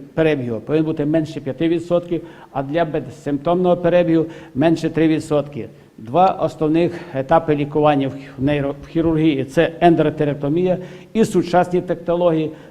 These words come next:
це ендоваскулярна ангіопластика із стентуванням, е, судин, які кровостраждають той чи інший басейн.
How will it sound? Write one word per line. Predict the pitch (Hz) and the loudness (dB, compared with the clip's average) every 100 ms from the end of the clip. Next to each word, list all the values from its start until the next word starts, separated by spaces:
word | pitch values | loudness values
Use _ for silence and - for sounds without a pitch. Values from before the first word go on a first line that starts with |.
| - | -4
це | 170 180 - - | 4 4 2 0
ендоваскулярна | 170 165 151 143 - 156 156 160 156 | 0 2 2 0 -2 0 2 2 0
ангіопластика | 156 143 135 135 151 170 - 165 165 160 - - - | 2 2 2 0 2 2 0 -2 2 2 0 -10 2
із | 170 170 | 2 2
стентуванням, | - 160 156 156 170 165 165 151 - - - - _ _ 139 | 0 0 2 4 6 6 4 2 -2 -16 -20 -20 _ _ -4
е, | 135 139 | -2 -2
судин, | 131 147 143 180 170 165 - | -4 -6 -2 0 0 -2 -8
які | 135 139 139 165 | -8 -8 0 0
кровостраждають | 160 - 147 147 - 135 160 165 156 | 0 -2 -6 -8 -12 -4 -2 -2 -4
той | 156 165 | -4 -4
чи | 165 | -4
інший | 143 143 147 | -4 -4 -6
басейн. | 135 135 147 135 | -6 -6 -6 -6